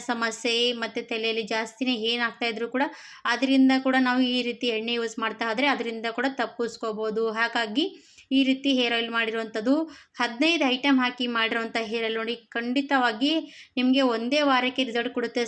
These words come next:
ಸ್ನೇಹಿತರೆ. ಕೂದಲು ಬರ್ದಿರೋಂಥ ಕೂದಲು ಕೂಡ ಬರುತ್ತೆ ಸ್ನೇಹಿತರೆ. ಹಾಗೆ ನೋಡಿ ಎರಡು ಈರುಳ್ಳಿ ಕಟ್ ಮಾಡಿದ್ದೀನಿ,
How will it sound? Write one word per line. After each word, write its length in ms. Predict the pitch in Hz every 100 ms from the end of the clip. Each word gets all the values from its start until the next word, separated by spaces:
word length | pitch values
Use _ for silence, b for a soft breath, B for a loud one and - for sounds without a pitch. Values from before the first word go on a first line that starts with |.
| -
ಸ್ನೇಹಿತರೆ. 460 | 226 233 247 254 262 262
ಕೂದಲು 340 | 247 254 262 262
ಬರ್ದಿರೋಂಥ 440 | 226 220 254 254 247 254
ಕೂದಲು 320 | - 233 240 262
ಕೂಡ 80 | 262 262 233
ಬರುತ್ತೆ 280 | 226 220 233 -
ಸ್ನೇಹಿತರೆ. 480 | 226 220 214 254 302 320 B B B B _ -
ಹಾಗೆ 260 | 277 269 285
ನೋಡಿ 160 | 277 294 294 254
ಎರಡು 160 | 247 254
ಈರುಳ್ಳಿ 200 | 247 262 269
ಕಟ್ 180 | 254 - 247
ಮಾಡಿದ್ದೀನಿ, 420 | 233 233 240